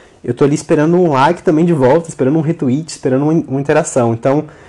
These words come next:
vira um ciclo muito vicioso, né, de, de, de te prender ali por muito tempo, na verdade, né?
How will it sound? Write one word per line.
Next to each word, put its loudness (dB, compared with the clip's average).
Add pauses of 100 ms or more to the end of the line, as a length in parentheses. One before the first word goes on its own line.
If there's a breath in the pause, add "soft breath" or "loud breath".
(200 loud breath)
vira 2
um 2
ciclo -4
muito 2
vicioso, 2
né, 0
de, 0
de, 2 (180)
de -10
te -14
prender 4
ali 2
por -2
muito 0
tempo, -2
na 0
verdade, -2
né? -4